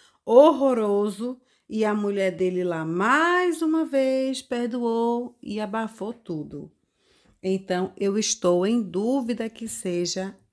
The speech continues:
esses dois apresentadores famosos.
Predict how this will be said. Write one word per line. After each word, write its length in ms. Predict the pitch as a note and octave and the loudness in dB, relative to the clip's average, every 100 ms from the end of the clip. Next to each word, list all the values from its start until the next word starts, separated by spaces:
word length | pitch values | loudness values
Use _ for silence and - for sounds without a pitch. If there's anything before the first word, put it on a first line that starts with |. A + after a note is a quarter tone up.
| - | -6
esses 600 | G3 G#3 G#3 - G#3 E3 | -2 -2 -4 -8 -8 -4
dois 340 | F3+ F3+ F3 | -4 -2 -4
apresentadores 1160 | F#3+ F#3+ F#3 F3 F3+ F#3 G3 D#3+ D#3 D#3+ E3+ - _ _ _ _ | -6 -8 -10 -8 -10 -8 -8 -6 -6 -6 -8 -12 _ _ _ _
famosos. 1400 | _ - - A3+ C#4 B3 G#3 G#3+ G#3 F#3 D3 C#3 - - | _ -6 2 2 2 0 2 2 2 0 -6 -14 -14 -20